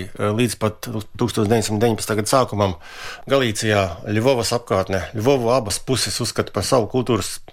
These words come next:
un arī politisko, zināmā mērā, centru. Pamatoti, starp citu, abas uzskata, ja? Un šeit šīs ielu kaujas, līdz pat bērnu iesaistēji tajās, nozīmē to, ka ukraiņi ir nācija, kas prasa savu valstiskumu. Un tas nesaskan nekad gadījumā šī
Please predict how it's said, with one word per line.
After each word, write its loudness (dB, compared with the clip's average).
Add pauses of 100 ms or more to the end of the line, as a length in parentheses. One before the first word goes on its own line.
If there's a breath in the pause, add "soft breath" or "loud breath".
(240)
un 4 (120)
arī 2
politisko, 0
zināmā 4
mērā, 2
centru. 0 (200)
Pamatoti, 0
starp -8
citu, 0
abas 2
uzskata, 0
ja? 6 (440 loud breath)
Un 6 (220)
šeit 2
šīs 0
ielu 4
kaujas, 2
līdz -2
pat -2
bērnu 4
iesaistēji 0
tajās, 2 (340)
nozīmē 2
to, 4
ka 4
ukraiņi 0
ir -2
nācija, 2
kas -2
prasa 0
savu 2
valstiskumu. -2
Un -4
tas -4
nesaskan 0
nekad 0
gadījumā 0
šī 4